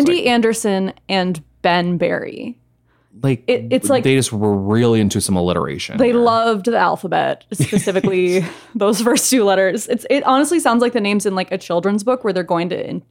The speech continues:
Speaker 1: they're gonna introduce characters with every letter of, of the alphabet as their
Speaker 2: Truly.
Speaker 1: names.
Speaker 2: I was just mostly disappointed that her name was not Annie Anderson, the name of
Speaker 1: <laughs>
Speaker 2: a friend of mine from
Speaker 1: Yes.
Speaker 2: our college. <laughs>
Speaker 1: Someone we physically know.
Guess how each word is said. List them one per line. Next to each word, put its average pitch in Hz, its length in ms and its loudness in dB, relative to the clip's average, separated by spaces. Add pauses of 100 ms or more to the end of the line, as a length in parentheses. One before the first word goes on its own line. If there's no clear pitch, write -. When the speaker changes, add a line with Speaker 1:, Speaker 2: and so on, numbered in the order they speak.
(120)
Speaker 1:
they're 190 140 0
gonna 190 160 -2
introduce 175 340 -4
characters 175 500 -4 (360)
with 214 180 0
every 202 380 2
letter - 420 -2 (160)
of, 175 260 -4
of 170 220 -2
the - 100 -2
alphabet - 380 -8
as - 40 -6
their 131 80 4
Speaker 2:
Truly. 87 280 2
Speaker 1:
names. - 220 -6
Speaker 2:
I 131 180 4
was 214 140 0
just 254 180 0
mostly 123 220 2
disappointed 101 500 0
that 98 160 0
her - 160 -6
name 95 220 0
was 92 160 -2
not 90 340 0 (720)
Annie 107 400 0
Anderson, 165 640 0 (100)
the 104 160 -4
name 92 260 -2
of 92 220 -2
Speaker 1:
<laughs> - 520 -6
Speaker 2:
a 107 60 -2
friend 95 200 -2
of 92 40 -2
mine 87 240 -4
from 90 220 -4 (140)
Speaker 1:
Yes. 202 100 -2
Speaker 2:
our 92 120 -2
college. - 500 -4
<laughs> - 20 -6
Speaker 1:
Someone 202 320 -2
we 185 240 -8 (300)
physically 165 460 -6
know. - 280 -12